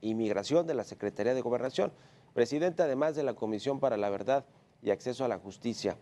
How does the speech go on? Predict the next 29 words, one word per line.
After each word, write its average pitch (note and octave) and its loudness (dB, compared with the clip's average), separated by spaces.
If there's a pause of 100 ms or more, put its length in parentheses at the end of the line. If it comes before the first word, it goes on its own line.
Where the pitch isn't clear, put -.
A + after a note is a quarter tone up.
(300)
del F#2 -2
caso G2+ -2 (400)
Ayotzinapa. G2+ -6 (1400)
Tras D3 8
la E3 4
reunión, F#3+ -2
el G3 0
gobierno E3+ 2
de C3 -2
México D#3 0
condenó A#2 2
el G#2+ -2
actuar C3 0 (260)
del F#2+ -4
Poder B2 0
Judicial, A#2 2
expuso C3+ -6
que A2 -4
una C3 2
vez A#2+ -2
más B2+ 0
los A#2 -6
jueces B2 -2
y G2+ -4
magistrados A2+ 0 (300)
se B2 4
valieron C#3 2
de C3 2
pretextos C3 -2